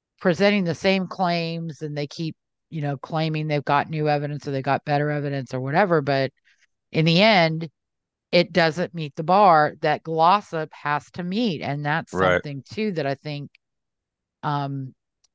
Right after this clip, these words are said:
Speaker 1: the general public is confused about. They think if Glossop files this post-conviction application,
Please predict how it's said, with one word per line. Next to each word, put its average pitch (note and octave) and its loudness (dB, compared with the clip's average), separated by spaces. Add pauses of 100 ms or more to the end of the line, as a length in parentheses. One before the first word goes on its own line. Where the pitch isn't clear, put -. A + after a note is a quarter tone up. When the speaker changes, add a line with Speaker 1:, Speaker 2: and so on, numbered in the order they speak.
(340)
Speaker 1:
the D#3 -2
general D#3+ 0
public D#3 -2
is D3+ -6
confused F3 -4
about. C2+ -6 (500)
They F3 6
think B3+ 0
if C#3 -2
Glossop F3 0
files G#3 0
this F#3+ -6 (400)
post-conviction D#3+ -4
application, B2 -10